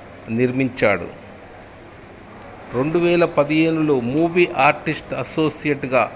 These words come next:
మా గౌరవ అధ్యక్షుడిగా కూడా పనిచేశాడు. జయబేరి ఆర్ట్ అనే సంస్థ నుండి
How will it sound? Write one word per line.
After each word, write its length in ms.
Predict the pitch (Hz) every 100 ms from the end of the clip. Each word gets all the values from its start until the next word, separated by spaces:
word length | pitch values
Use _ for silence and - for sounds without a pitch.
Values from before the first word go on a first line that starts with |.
| - - - - - - -
మా 280 | 107 131 160
గౌరవ 500 | 156 143 147 151 143
అధ్యక్షుడిగా 840 | 131 120 123 135 - 127 123 123
కూడా 360 | 123 120 120 117
పనిచేశాడు. 800 | - 110 107 107 - 95 87 87 - - - - - - - - - - - - 98
జయబేరి 520 | 139 160 170 165 165 135
ఆర్ట్ 300 | 143 147 147
అనే 220 | 143 139
సంస్థ 460 | 113 135 139 - 139
నుండి 480 | 135 139 156 180